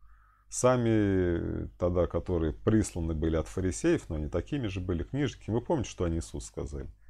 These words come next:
«Мы знаем, ты учишь истинно, справедливо, не смотришь ни на какое лицо и никому не угождаешь».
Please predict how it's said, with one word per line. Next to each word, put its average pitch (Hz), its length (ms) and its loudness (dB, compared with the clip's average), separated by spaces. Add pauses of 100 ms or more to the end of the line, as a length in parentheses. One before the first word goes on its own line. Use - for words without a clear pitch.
(1040)
«Мы 87 160 -2
знаем, 120 340 0
ты 131 240 2
учишь - 560 0
истинно, 156 520 -4
справедливо, 92 680 0
не 107 160 2
смотришь 127 540 -2
ни 113 80 -2
на 110 120 0
какое 107 400 0
лицо 113 380 -2
и 101 100 -6
никому 110 400 -2
не 104 140 -4
угождаешь». 98 760 -4